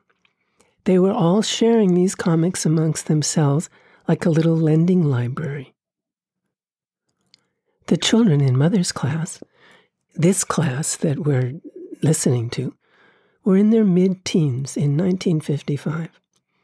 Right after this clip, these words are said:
The boy who had been buying the comics was also in this class.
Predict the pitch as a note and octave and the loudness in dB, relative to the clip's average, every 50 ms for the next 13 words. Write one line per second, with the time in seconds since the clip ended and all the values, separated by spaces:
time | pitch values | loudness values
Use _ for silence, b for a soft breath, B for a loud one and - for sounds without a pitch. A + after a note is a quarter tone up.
0 | b b b b b b b - - C#3+ B2+ D#3 D#3 E3 E3+ F3+ F3+ E3 E3+ F3 | b b b b b b b -6 -6 -4 0 2 2 4 4 4 2 2 2 2
1 | D3+ D#3 D3 D3+ C#3+ C3+ - _ _ _ - E3 C3+ B2+ B2 A#2 D3 C#3+ E3 F#3+ | 2 2 0 0 -2 -4 -8 _ _ _ -2 0 0 0 -2 -2 -2 0 2 2
2 | G#3 G3 F#3 D#3+ C#3 - - - C3+ C#3+ D3+ F3 A3 - - b b b b b | 2 2 2 0 -2 -2 -2 -2 0 2 2 0 -2 -4 -8 b b b b b
3 | b b b - F#3 F3 F3 G3 - - - C#3 C#3 C3+ C#3 D3+ D#3+ - - - | b b b 0 2 2 2 0 0 -2 -2 0 0 0 0 0 -2 -2 -4 -4
4 | - E3+ D#3 C#3 D#3+ - - - - | -4 -4 -2 -4 -6 -10 -16 -20 -20